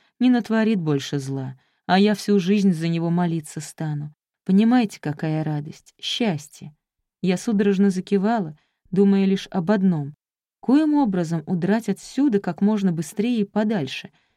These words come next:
Сейчас вижу сумасшедшую, а с ними не следует спорить. "Слава Богу!" — восклицала Дорофея.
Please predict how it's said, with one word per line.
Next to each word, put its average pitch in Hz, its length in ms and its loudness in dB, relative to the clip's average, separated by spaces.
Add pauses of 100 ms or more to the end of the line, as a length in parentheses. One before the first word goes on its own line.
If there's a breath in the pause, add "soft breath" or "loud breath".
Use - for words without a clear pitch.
(220)
Сейчас - 440 -4
вижу 190 240 0
сумасшедшую, 185 840 -2 (220)
а 180 120 2
с - 140 -10
ними 196 240 6
не 226 120 4
следует 240 480 0
спорить. 156 560 -4 (520)
"Слава 196 520 4
Богу!" — 160 580 -4
восклицала 170 600 -4
Дорофея. 156 640 -6